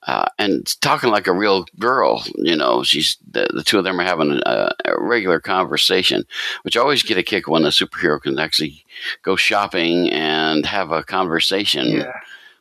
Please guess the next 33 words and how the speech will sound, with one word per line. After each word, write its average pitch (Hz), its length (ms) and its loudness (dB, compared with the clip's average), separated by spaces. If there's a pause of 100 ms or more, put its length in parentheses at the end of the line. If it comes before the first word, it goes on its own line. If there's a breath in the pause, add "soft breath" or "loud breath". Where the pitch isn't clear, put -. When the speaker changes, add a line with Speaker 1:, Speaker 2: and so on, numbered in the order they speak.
Speaker 1:
with - 280 -4
somebody 73 460 -2
about 62 300 -4
that. 69 160 -4
And 80 100 -4
the 85 80 -4
conversation 117 560 -2
is 87 60 -4
kind 90 180 -4
of 82 80 -8
fun 90 240 0
to, 76 360 0
<laughs> - 80 -20
to, - 360 -2 (600 loud breath)
uh, 78 260 -2
Mariella 104 400 -2
goes 98 260 -2
out 95 280 0
on 87 400 0 (120)
a 80 520 0
date 90 680 -2
with 76 120 -6
somebody 87 280 -2
who 87 80 2
looks 87 220 0
like 82 220 -4
Chris - 280 -2 (200)
Pratt, - 420 -2
Speaker 2:
Yeah. 135 240 -6
Speaker 1:
she - 160 -2
says. - 480 -2
Speaker 2:
Yeah. 135 140 -2 (560 loud breath)
Speaker 1:
And, - 180 -4